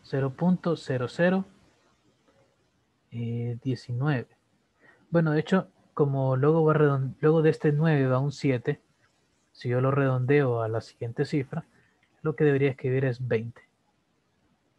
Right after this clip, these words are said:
Entonces aquí pueden colocar veinte o cero punto,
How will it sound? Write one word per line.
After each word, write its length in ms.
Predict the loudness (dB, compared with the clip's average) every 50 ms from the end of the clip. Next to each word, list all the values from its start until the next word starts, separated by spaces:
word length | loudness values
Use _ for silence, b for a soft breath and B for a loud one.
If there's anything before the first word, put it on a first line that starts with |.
| _ _ _ _ _ _ _ _ _ _ _ _ _ _
Entonces 380 | _ -10 -10 -6 -6 -8 -8 -8
aquí 180 | -4 -4 -4
pueden 240 | -2 0 0 -2 0
colocar 380 | 0 -2 -2 -2 -2 -2 -2 0
veinte 380 | 0 0 0 0 -2 -2 -4
o 100 | -4 -4
cero 240 | -6 -6 -6 -6 -6
punto, 640 | -8 -8 -8 -8 -8 -6 -6 -6 -6 -4 -6 -10 -12